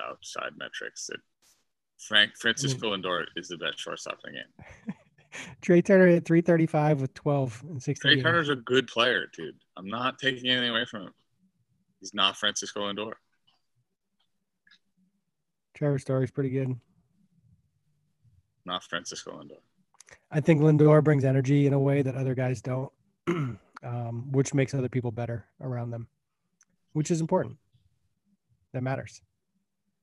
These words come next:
Speaker 2: Doesn't show up on the Fangraphs page.
Speaker 1: The Mets are gonna come with it, though. They're trying. At least they're spending money. At least somebody's opening up their piggy bank.
Speaker 2: The, I mean, the Indians have been saying for years they're not gonna sign him.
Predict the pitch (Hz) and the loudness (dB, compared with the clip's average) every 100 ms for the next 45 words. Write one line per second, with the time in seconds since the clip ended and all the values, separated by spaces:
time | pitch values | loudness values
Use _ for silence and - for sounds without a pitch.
0 | _ 143 135 - 139 127 131 123 - 131 | _ 0 0 2 2 2 0 -2 -2 -4
1 | 117 110 - 110 107 _ _ _ _ _ | -4 -10 -12 -14 -16 _ _ _ _ _
2 | _ _ _ _ _ _ _ _ _ _ | _ _ _ _ _ _ _ _ _ _
3 | 107 117 - 123 127 - 123 127 - - | 0 2 2 0 0 2 0 0 -4 -6
4 | 104 - _ _ - 95 113 123 107 95 | -6 -6 _ _ -12 -4 0 0 0 -4
5 | - _ _ _ _ - 104 - 127 - | -8 _ _ _ _ -12 -8 -4 -4 2
6 | 120 107 98 110 87 - 123 - 131 139 | 2 2 0 0 -2 -4 -4 0 2 2
7 | 110 107 107 98 - 90 95 92 90 90 | 0 -2 -2 -4 -4 -6 -6 -6 -6 -8
8 | _ _ _ _ _ - 156 165 160 165 | _ _ _ _ _ -2 -2 4 4 4
9 | 165 175 165 135 131 143 143 127 131 123 | 4 6 6 4 2 2 2 2 2 2
10 | 127 123 120 117 117 - 123 120 110 | 0 -2 -4 -4 -6 -6 -6 -4 -8